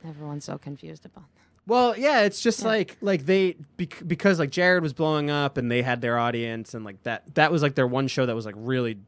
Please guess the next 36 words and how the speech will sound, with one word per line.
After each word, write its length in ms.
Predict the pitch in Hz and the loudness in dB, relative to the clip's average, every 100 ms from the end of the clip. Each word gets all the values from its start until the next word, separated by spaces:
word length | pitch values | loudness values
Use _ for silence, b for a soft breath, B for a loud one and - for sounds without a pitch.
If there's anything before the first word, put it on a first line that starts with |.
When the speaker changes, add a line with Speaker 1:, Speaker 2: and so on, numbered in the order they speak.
| - | -4
Speaker 2:
doing 340 | 196 127 117 | 2 4 2
Speaker 1:
Mm-hmm. 80 | 110 | -2
Speaker 2:
great. 400 | 156 113 101 95 _ | -6 -8 -8 -14 _
And 100 | 135 | -8
then 120 | 123 | -4
the 100 | 123 | 0
other, 180 | 175 180 151 | 0 0 2
they 140 | 156 | 4
had 180 | 180 175 | 4 2
a 60 | 135 | 2
bu-, 180 | 151 156 | -2 -2
a 60 | |
couple 220 | 143 180 165 | 0 2 4
other 160 | 147 | 2
shows 220 | 135 143 | 0 -2
that 120 | 127 127 | -4 -2
were, 140 | 123 | -2
like, 320 | 113 107 - _ _ _ _ _ | -2 -6 -10 _ _ _ _ _
starting. 640 | - - 143 120 107 90 - | -12 -4 -2 -2 -6 -14 -2
Speaker 1:
Yeah. 200 | 233 196 | 2 4
Speaker 2:
And 80 | 156 | 4
they 80 | 120 | 2
were, 140 | 120 | 0
like, 240 | 110 110 - | -2 -6 0
they 120 | 139 | 0
were 80 | 143 | 0
just 200 | 139 - | -6 -6
trying 200 | 151 139 | -4 -4
to 60 | |
figure 260 | - 131 117 | -4 -2 0
out 140 | 107 | 0
how 100 | 104 | -2
to 80 | 101 | -8
build 380 | 95 101 101 98 | -10 -10 -10 -10
a 60 | 95 | -10
network 240 | 95 107 | -8 -6